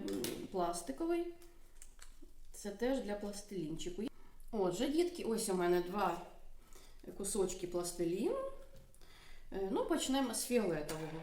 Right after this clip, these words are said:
ліпити. Беремо цей кусочок, кладемо його на долоньку, а іншою притискаємо, щоб він у нас не випадав.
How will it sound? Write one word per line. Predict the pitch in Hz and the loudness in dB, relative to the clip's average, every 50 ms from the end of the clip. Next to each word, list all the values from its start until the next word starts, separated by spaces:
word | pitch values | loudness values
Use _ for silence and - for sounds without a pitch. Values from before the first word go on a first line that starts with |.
| 165 - 180 | -6 -4 -2
ліпити. | 180 165 165 - 160 151 151 151 156 165 160 - - - - - - - - - | -2 -2 -2 -2 -4 -4 -4 -6 -8 -10 -12 -14 -16 -18 -16 -14 -12 -10 -8 -4
Беремо | 180 202 214 226 247 240 220 202 180 | 2 4 6 8 8 8 6 4 2
цей | - - 202 175 | 2 2 2 2
кусочок, | - - - - - - 180 202 269 381 - - 285 - - - | 2 0 -2 -4 -2 0 2 2 2 2 2 0 0 -2 -2 0
кладемо | - 196 214 220 214 247 233 220 208 185 175 | 2 2 4 6 6 6 6 6 6 4 4
його | 165 165 165 165 170 | 4 2 2 2 2
на | 175 190 208 214 | 4 6 6 6
долоньку, | 202 196 175 165 160 147 147 147 156 160 - - 262 440 605 - - - - - - - - - | 6 4 4 2 2 0 -2 -2 -4 -4 -4 -2 -2 -2 -2 -2 -6 -6 -8 -8 -10 -10 -6 -2
а | - 196 202 | 0 2 2
іншою | 240 349 508 587 - - - - 220 196 196 | 4 4 4 2 0 -2 -2 0 0 0 0
притискаємо, | 196 302 392 403 - 330 - - - - 202 180 175 170 170 175 170 165 | -2 -2 -2 -2 -2 -2 -2 -2 -4 -4 -2 -2 0 0 0 -2 -4 -4
щоб | - - 185 180 | -6 -6 -4 -2
він | 196 254 349 320 | 0 2 4 4
у | 262 | 4
нас | 220 196 185 190 - 185 | 4 2 0 -2 -2 0
не | 202 220 | 0 0
випадав. | 214 208 208 202 180 156 165 147 143 143 - | 0 0 -2 -4 -4 -4 -4 -4 -4 -6 -6